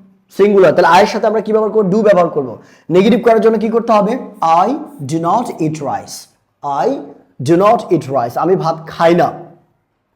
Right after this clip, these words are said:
সে স্কুলে যায়, he goes to school, দেখেন কোনো অক্সিলারি ভার্ব নেই। এবার দেখেন হিটা থার্ড পারসন সিঙ্গুলার নাম্বার, তার মানে আমাদের do আর ব্যবহার করা যাবে না, এবার does নিতে হবে।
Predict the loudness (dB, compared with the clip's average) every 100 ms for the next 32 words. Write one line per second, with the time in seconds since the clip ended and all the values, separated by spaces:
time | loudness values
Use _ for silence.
0 | _ _ _ -2 -2 0 2 2 4 2
1 | 0 -6 -18 _ -4 0 2 4 4 2
2 | -2 -4 -4 0 0 2 0 0 0 0
3 | 0 -2 -2 0 0 2 0 -2 -10 -16
4 | -2 2 4 4 2 2 2 2 2 0
5 | -2 -4 -2 0 0 0 0 -2 -4 -8
6 | -14 -20 _ 0 4 4 4 4 4 2
7 | 2 2 4 4 2 2 -2 0 -2 0
8 | 0 0 0 0 0 -4 -4 -6 -8